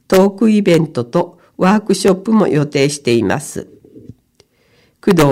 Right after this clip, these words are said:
あゆみさんプロフィール。イタリア国立カッラーラアカデミア美術大学を卒業後、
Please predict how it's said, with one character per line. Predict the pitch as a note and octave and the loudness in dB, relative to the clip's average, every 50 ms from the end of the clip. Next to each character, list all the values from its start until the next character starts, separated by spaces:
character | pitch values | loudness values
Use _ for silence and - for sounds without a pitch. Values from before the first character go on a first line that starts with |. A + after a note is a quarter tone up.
| A#2+ - - - | 0 -2 -4 -4
あ | - D#3+ | -4 -2
ゆ | F#3 F#3+ | 0 2
み | G#3 G#3 G#3+ | 2 0 0
さ | G#3 - F#3 F3 F3 | -2 -2 0 0 2
ん | F#3 F3 - - | 0 0 -2 -6
プ | - - F3+ E3+ | -8 -4 -2 0
ロ | E3+ E3+ | 0 0
フ | E3+ | 0
ィ | - - - B2+ - - | -2 -6 -6 -6 -6 -6
ー | - | -8
ル。 | - - - - _ _ _ _ _ _ _ _ - | -10 -12 -12 -14 _ _ _ _ _ _ _ _ -12
イ | - D#3 | -12 -8
タ | D3+ - F3+ F#3+ | -2 0 0 2
リ | G#3 G3+ G3+ F#3+ | 2 2 2 2
ア | F#3 F#3+ | 2 0
国 | - - - F3+ F3+ F#3 - G#3+ G#3 | -2 -2 -4 -4 -4 -2 -2 -2 0
立 | G3+ F#3+ F#3 F#3+ - - F3+ D#3+ - - - _ _ _ _ _ _ _ _ - | 0 -2 -4 -4 -4 -4 -4 -4 -4 -8 -18 _ _ _ _ _ _ _ _ -4
カ | - F#3 | -2 0
ッ | F#3+ A3 A3 G#3+ G#3 | 0 0 -2 -4 -2
ラ | F#3 F#3+ F#3+ G3 G3 | 0 0 2 2 2
ー | F#3+ | 0
ラ | G3+ G3 F#3+ - - | 0 0 0 0 -2
ア | F#3 F3+ | -4 -4
カ | - F3+ F#3 | -2 -2 0
デ | F3+ F#3 F#3+ | 0 0 0
ミ | G3+ G3+ G3+ G#3 G3 | 0 0 0 0 0
ア | F#3+ F3+ | -2 -2
美 | - F3 E3 | -4 -4 -2
術 | E3 F3+ F#3 F#3 G#3 G3 | -2 -2 0 0 -2 0
大 | F#3 F3+ F#3+ F3+ D3 | 0 2 2 2 2
学 | D#3+ D3 C#3+ C#3+ - - D3 | 0 -2 -2 -2 -4 -4 -4
を | D#3 | -4
卒 | D#3 D#3 - D3+ D3 D3+ - E3 | -2 -4 -6 -8 -8 -8 -10 -6
業 | D3+ D3 C3+ C3 B2+ B2 | -2 0 0 0 0 0
後、 | B2+ B2+ A#2+ - - - | -2 -2 -4 -4 -6 -14